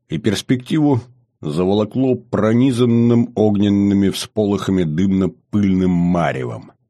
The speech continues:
Взрывная волна вынесла остатки окон, сорвала крыши и разметала заборы у оказавшихся на директрисе удара заброшенных промышленных зданий,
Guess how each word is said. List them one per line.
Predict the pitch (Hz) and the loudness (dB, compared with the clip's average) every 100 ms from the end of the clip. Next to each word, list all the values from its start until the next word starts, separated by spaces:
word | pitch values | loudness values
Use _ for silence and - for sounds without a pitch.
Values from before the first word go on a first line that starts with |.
| _ _ _ _ _ _ | _ _ _ _ _ _
Взрывная | 80 80 85 90 87 87 85 | -6 -2 0 2 2 2 0
волна | 80 85 90 95 98 95 - _ _ _ _ - | 0 0 0 2 0 -2 -6 _ _ _ _ -4
вынесла | 92 113 95 - 190 | 0 2 0 0 -2
остатки | 185 - 107 90 - - - | -2 0 -2 -2 -4 -6 -2
окон, | 110 117 113 95 - _ _ _ _ _ - | -2 0 -2 -4 -6 _ _ _ _ _ -8
сорвала | - 98 113 135 120 | -2 2 4 4 2
крыши | - 98 139 - 120 - - _ _ _ _ _ - | 0 2 0 0 -4 -4 -10 _ _ _ _ _ -2
и | 104 | 2
разметала | 123 120 143 175 156 131 | 4 4 2 2 2 2
заборы | 113 120 117 135 131 120 - | 2 2 2 4 2 0 -2
у | 101 101 | 0 0
оказавшихся | 92 107 90 98 117 113 - 110 | 0 0 0 0 0 -2 -4 0
на | 104 95 | 2 2
директрисе | 92 92 - 107 107 - | 2 0 0 0 0 0
удара | 87 87 107 101 | -2 0 0 2
заброшенных | 85 90 87 98 107 - 107 101 98 - - _ _ | 0 0 0 0 -2 -2 0 2 0 -4 -16 _ _
промышленных | 92 92 98 95 101 95 95 87 | -2 0 0 -2 -2 0 0 0
зданий, | 82 85 95 85 71 62 | -2 -2 0 -2 -4 -8